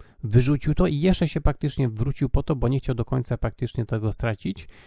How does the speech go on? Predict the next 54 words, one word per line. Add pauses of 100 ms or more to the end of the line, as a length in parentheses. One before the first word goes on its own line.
(200)
Czyli
nie
do
końca
miał
przekonanie,
tak,
te,
dopiero
ci
znajomi
powiedzieli,
że
powinien
tego
się
pozbyć
jak
najszybciej. (420)
E,
no,
on
rzeczywiście
się
tego
pozbył,
ale
jeszcze
miał
po
prostu
wątpliwości. (380)
Dopiero
potem,
jak
tego
przedmiotu
nie
było,
no
to
zobaczył,
że, (280)
e,
te,
te
pe-,
ten
pech
w
życiu,
te,
te
zdarzenia